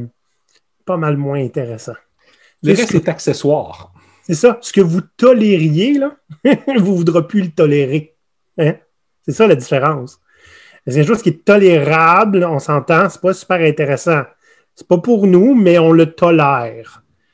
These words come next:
Speaker 1: Tu sais, ça nous prend pas trop d'énergie pour le tolérer.
Speaker 2: Ça, ça veut pas dire pas faire de sacrifices.
Speaker 1: Non.
Speaker 2: Regardez, ce qu'on fait, euh, il y a Olivier puis moi, on, on travaille bien au-delà de quarante heures semaine. Puis pourtant, on a des familles,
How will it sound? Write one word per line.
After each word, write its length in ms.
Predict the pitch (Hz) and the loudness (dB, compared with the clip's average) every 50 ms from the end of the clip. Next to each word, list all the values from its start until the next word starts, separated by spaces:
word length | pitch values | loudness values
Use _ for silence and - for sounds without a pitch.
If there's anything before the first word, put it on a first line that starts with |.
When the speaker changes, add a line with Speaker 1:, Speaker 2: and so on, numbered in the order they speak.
| _ _ _ _ | _ _ _ _
Speaker 1:
Tu 80 | - | -2
sais, 140 | 135 147 165 | -2 0 0
ça 160 | 160 - 160 | -2 0 0
nous 140 | 151 160 160 | 0 0 -2
prend 220 | 151 - - 175 170 | -2 -4 -4 -4 -2
pas 140 | - 202 | -2 -2
trop 440 | 202 - - - 160 190 202 202 202 | -4 -4 -6 -2 0 2 2 2 2
d'énergie 640 | 170 185 175 175 165 160 135 139 143 135 147 156 160 | 2 2 2 2 2 2 2 0 -4 -4 -4 -4 -4
pour 140 | 156 151 143 | -4 -4 -4
le 120 | 139 135 | -4 -4
tolérer. 540 | - 147 135 135 127 127 117 120 117 107 _ _ _ _ _ _ _ _ - | -4 -4 -4 -4 -4 -6 -6 -8 -10 -12 _ _ _ _ _ _ _ _ -12
Speaker 2:
Ça, 100 | - 247 | -10 -6
ça 120 | - 190 | -4 -2
veut 140 | 175 175 165 | -2 0 2
pas 100 | 185 160 | 2 0
dire 240 | 151 214 233 220 - | 2 0 -2 -2 -2
pas 120 | 175 143 | -4 -4
faire 180 | - 180 170 156 | -2 -2 -2 -2
de 80 | 143 139 | -2 -2
sacrifices. 800 | - 143 127 - 113 107 - - 220 185 - - - - _ _ _ _ _ _ - | -4 -4 -10 -8 -10 -12 -10 -6 -6 -6 -6 -8 -14 -20 _ _ _ _ _ _ -10
Speaker 1:
Non. 200 | 190 240 277 226 - - _ _ _ _ - | -6 -4 -4 -4 -4 -8 _ _ _ _ -10
Speaker 2:
Regardez, 460 | 117 127 147 151 156 202 214 185 - | -4 0 0 0 2 0 -2 -4 -4
ce 160 | 139 135 - | -6 -6 -4
qu'on 180 | - 175 156 143 | -2 -2 -2 -2
fait, 260 | - - 202 190 170 | -2 -2 -2 0 0
euh, 240 | 147 135 135 135 139 | 0 0 0 -2 -2
il 80 | 135 131 | -2 -4
y 60 | 139 | -4
a 80 | 160 | -4
Olivier 360 | 151 131 123 123 123 131 143 139 | -4 -6 -6 -6 -6 -4 -4 -4
puis 100 | 139 113 | -4 -4
moi, 380 | 117 151 208 233 226 214 220 - | -4 -2 -2 -4 -4 -6 -8 -6
on, 400 | - 113 110 110 110 107 107 - _ _ _ _ _ - | -6 -4 -4 -4 -6 -8 -10 -12 _ _ _ _ _ -4
on 140 | 135 135 | -4 -4
travaille 560 | 131 - 147 151 143 135 165 185 185 151 131 117 | -2 -2 -2 -2 0 0 0 0 0 0 -2 -2
bien 360 | 107 104 101 - 196 208 170 151 | -6 -10 -6 -4 -2 0 0 0
au-delà 280 | 156 143 117 131 170 | 0 0 0 -2 -4
de 60 | 170 | -4
quarante 360 | - - 139 120 123 120 113 131 | -4 -6 -8 -6 -6 -6 -4 -4
heures 100 | 131 131 | -4 -4
semaine. 400 | - - 113 123 160 160 123 107 110 _ _ _ _ _ | -4 -6 -8 -6 -6 -6 -8 -10 -12 _ _ _ _ _
Puis 80 | _ _ | _ _
pourtant, 280 | - 135 117 - 175 147 | -6 -4 0 0 0 0
on 40 | |
a 40 | 135 | 0
des 100 | 127 131 | -2 -4
familles, 540 | 120 - 123 123 151 175 165 139 117 107 - | -4 -4 -4 -4 -2 -2 -2 -2 -4 -8 -10